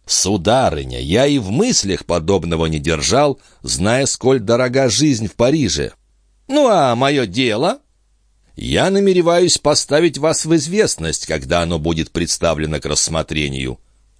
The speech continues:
"Будет представлено?" "Да". "Значит, оно ещё не представлено?" "Насколько мне известно, нет".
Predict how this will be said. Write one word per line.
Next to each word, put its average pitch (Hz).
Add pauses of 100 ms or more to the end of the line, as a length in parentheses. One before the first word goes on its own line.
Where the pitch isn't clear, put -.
(120)
"Будет 123
представлено?" 160 (340)
"Да". 67 (400)
"Значит, 139
оно 151
ещё 156
не 165
представлено?" 113 (440)
"Насколько 71
мне 78
известно, 190
нет". 220